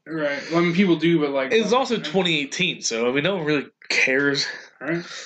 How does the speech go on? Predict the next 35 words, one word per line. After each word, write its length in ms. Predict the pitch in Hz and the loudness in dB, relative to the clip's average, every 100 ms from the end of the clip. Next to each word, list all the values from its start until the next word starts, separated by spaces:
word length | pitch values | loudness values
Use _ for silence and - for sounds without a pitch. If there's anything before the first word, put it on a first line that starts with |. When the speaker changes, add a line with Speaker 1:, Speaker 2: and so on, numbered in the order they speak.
| - _ - - 156 | -18 _ -20 -16 -4
Speaker 2:
Heather, 220 | 170 160 | 0 2
you're 100 | 165 | 2
just 140 | 185 151 | 0 0
being 160 | 131 | 2
another 260 | 117 110 101 | 4 2 2
Karen. 500 | - 107 95 92 92 - - - - _ _ _ _ _ _ - - - - - - - | -2 -2 0 -2 -4 -10 -20 -20 -20 _ _ _ _ _ _ -12 -12 -12 -14 -16 -8 0
All 60 | |
right, 60 | 190 | 0
that's 120 | 214 | 0
enough 240 | 190 180 | 0 -2
for 320 | - - 156 151 | -2 -4 2 4
reviews 400 | 147 151 165 160 | 4 4 2 2
for 160 | 156 | 2
the 100 | 139 | 2
Beach 440 | 123 170 196 185 151 | 2 2 2 0 2
Water 320 | 156 175 156 | 2 4 0
Park 480 | - 120 117 113 - - - - - _ - | 2 2 2 0 -8 -18 -20 -20 -20 _ -6
in 160 | - 120 | 0 2
Ohio. 840 | 110 - 160 151 113 101 98 95 - _ _ - 82 | 2 2 2 2 2 2 0 -2 -6 _ _ -14 -2
I 60 | |
already 280 | 92 95 104 | 0 2 0
forgot 320 | 98 101 90 | -2 0 2
where 220 | 92 90 | 2 2
it 40 | 78 | 2
was. 80 | 151 | 0
Speaker 1:
Beach 100 | - | 0
Park 200 | 147 143 | -2 0
Water 220 | 147 151 | 0 0
Park. 360 | - 143 - - - - - - | 0 -4 -4 -10 -10 -14 -10 -2
Speaker 2:
Beach 280 | 151 196 | 0 0
Park 260 | 180 185 180 | 2 0 2
Water 200 | 196 139 | 0 0
Park. 360 | 139 175 139 120 190 170 | -2 0 0 -2 -8 -6
<laughs> 880 | 240 226 254 240 - - - - - | -2 4 4 4 0 -10 -12 -6 4
Woo! 600 | 403 480 349 254 - | 6 8 4 0 -6